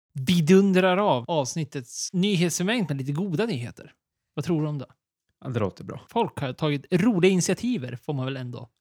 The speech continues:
Speaker 1: kalla det för.
Speaker 2: Ja, absolut. Bra initiativ om inte annat.
Speaker 1: Vi kan ju börja med Redwood Empire. Redwood Empire har ju då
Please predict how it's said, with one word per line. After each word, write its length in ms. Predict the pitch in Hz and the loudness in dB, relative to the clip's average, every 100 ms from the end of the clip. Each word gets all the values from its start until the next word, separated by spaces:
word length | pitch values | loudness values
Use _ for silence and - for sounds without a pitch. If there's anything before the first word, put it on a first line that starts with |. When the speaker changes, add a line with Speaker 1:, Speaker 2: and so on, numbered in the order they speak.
| - | -8
Speaker 1:
kalla 180 | 127 | -6
det 80 | 120 | -6
för. 120 | 117 - | -14 -10
Speaker 2:
Ja, 100 | 117 | -10
absolut. 500 | 92 151 151 - - - 117 | -8 -4 -4 -6 -16 -10 -4
Bra 280 | 135 156 | 0 2
initiativ 420 | 160 104 107 107 98 | 0 -2 -4 -6 -6
om 120 | 107 | -6
inte 160 | 113 | -6
annat. 220 | 107 104 - | -6 -8 -12
Speaker 1:
Vi 140 | 170 165 | -6 -2
kan 160 | - | 2
ju 60 | 185 | 4
börja 280 | 185 208 262 | 6 6 6
med 240 | 208 160 | 4 6
Redwood 360 | 165 156 147 151 | 6 4 2 2
Empire. 540 | 240 214 147 117 - - - | 0 0 0 -2 -8 -14 -2
Redwood 800 | 160 190 185 190 170 180 202 175 - | 2 2 2 0 -4 2 2 2 -4
Empire 560 | 220 226 220 196 170 | -2 0 0 2 0
har 140 | 147 170 | -2 0
ju 100 | 160 | 0
då 280 | 151 139 | 0 0